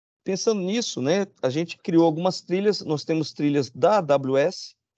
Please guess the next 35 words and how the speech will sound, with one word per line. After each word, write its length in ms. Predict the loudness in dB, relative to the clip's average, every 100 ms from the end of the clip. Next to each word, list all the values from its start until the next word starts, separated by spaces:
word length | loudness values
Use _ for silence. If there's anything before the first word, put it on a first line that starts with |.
| -12
né, 300 | -10 -10 -12 _ _ _
que 120 | 0
é 60 | 4
o 100 | 6
A 20 |
W 320 | 6 4 4
S 180 | 2 2
Academy, 480 | -8 -4 -2 -2 -6
um 60 | -8
programa 400 | -8 -6 -6 -8
que 100 | -10
a 40 |
gente 240 | -12 -8
já 100 | -4
participa 640 | -4 -4 -8 -12 -6 -4 -4 -8 -4
há 100 | 0
algum 300 | 0 -2 -8
tempo, 480 | -6 -4 -4 -8 -20 _ _ _ _ _
é, 400 | 0 4 4 4 0
aqui 240 | -4 -4
na 140 | -6
puc, 420 | -4 -4 -4 -4 -4
né? 160 | -2
Então, 340 | -4 -4 0 0
a 60 |
gente 240 | 0 -4 -4
tem 240 | -2 0
a 60 | 0
trilha 500 | 0 0 2 0 -2 _ _ _ _
de 180 | -10 -8
computação 540 | -4 -2 0 -2 0
em 60 | 0
nuvem 520 | 2 0 0 -2 -6 -4
e 160 | -4
conectividade, 1080 | -2 -2 -2 -4 -6 -4 2 4 4 0 -8